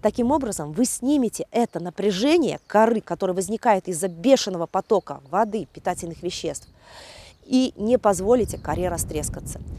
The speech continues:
Как только сделаете бороздование, затирайте или закрашивайте эти ранки варом, краской, бальзамом. Они заживут очень-очень быстро.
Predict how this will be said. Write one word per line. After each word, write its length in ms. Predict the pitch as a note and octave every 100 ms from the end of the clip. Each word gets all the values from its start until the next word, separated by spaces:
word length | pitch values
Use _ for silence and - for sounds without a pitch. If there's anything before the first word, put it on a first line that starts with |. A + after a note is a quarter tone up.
| -
Как 160 | - A#3+
только 240 | C4+ G#3
сделаете 460 | G3 A3 F#3 D#3 C#3+
бороздование, 800 | C#3+ F3 E3 F3+ B3 E4+ F#4 G4 - - -
затирайте 920 | - B3+ - A3+ G3+ A#3 C#4 - E4+ - -
или 160 | G#3+
закрашивайте 720 | G3 G3 G3 G#3+ - B3 A3 E3+
эти 420 | G3 G#3 - - - _ -
ранки 520 | E3+ G3 B3 - A3+ - _ _
варом, 480 | D#3+ F#3 G3+ G3+ F#3 _ _ _
краской, 580 | - E3 G3 - F#3+ F#3 _ _
бальзамом. 640 | F3+ F#3 E3 C#3+ C#3+ C#3+ _ -
Они 260 | G3 G#3+ A#3
заживут 460 | G#3+ F#3 G3+ B3 -
очень-очень 800 | G3+ A#3+ - E3 D3+ E3 - D3
быстро. 420 | C#3 D3 - D3